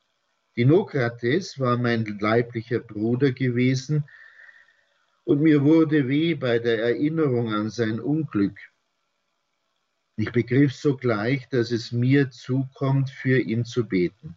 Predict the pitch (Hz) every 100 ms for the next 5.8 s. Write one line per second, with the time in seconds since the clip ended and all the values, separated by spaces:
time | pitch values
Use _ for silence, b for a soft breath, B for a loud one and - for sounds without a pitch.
0 | _ B B B B B B B - 147
1 | 135 208 202 170 160 123 131 151 170 165
2 | 160 - 143 127 117 113 127 147 147 139
3 | - 156 160 165 147 151 135 120 123 -
4 | 120 113 113 127 135 - 127 117 117 110
5 | - 113 107 113 120 - 85 78